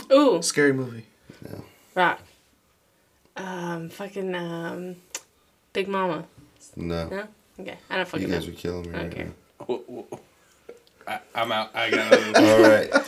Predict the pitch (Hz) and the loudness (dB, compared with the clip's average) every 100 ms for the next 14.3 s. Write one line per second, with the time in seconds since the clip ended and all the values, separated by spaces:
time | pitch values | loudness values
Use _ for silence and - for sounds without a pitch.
0 | - - 123 135 127 131 123 123 120 113 | -4 0 4 4 2 2 2 2 2 2
1 | 92 - - _ _ _ - 226 - - | 0 -4 -16 _ _ _ -10 -6 -6 -4
2 | 262 - 254 226 254 233 - 143 - - | -8 -4 -6 -2 -2 0 0 0 2 0
3 | - 82 80 90 85 - - - _ _ | -4 -4 -2 -2 -4 -14 -20 -20 _ _
4 | _ _ _ _ _ _ _ _ _ _ | _ _ _ _ _ _ _ _ _ _
5 | _ 90 90 - - _ _ - - - | _ 0 0 -2 -12 _ _ -12 -10 -12
6 | - - 196 - - 415 415 - - _ | -14 4 6 6 8 10 10 4 -16 _
7 | _ _ _ _ - 170 90 - _ _ | _ _ _ _ 2 2 0 -10 _ _
8 | - - 104 107 - - 180 196 190 196 | -6 -2 4 4 4 -4 -2 -2 -4 -8
9 | - _ - - - - - - - - | -16 _ -20 -20 -16 -14 -14 -20 -20 -18
10 | - - - - - _ _ _ - 120 | -14 -12 -14 -16 -20 _ _ _ -20 -14
11 | - 101 95 95 123 98 85 104 123 117 | -6 -4 -4 -2 -4 -4 0 2 6 8
12 | 107 92 87 - - - - - - - | 8 6 0 -2 -2 -4 -10 -18 -20 -20
13 | - _ - _ _ _ - - 117 120 | -20 _ -20 _ _ _ -4 0 2 4
14 | 156 123 - | 2 2 -2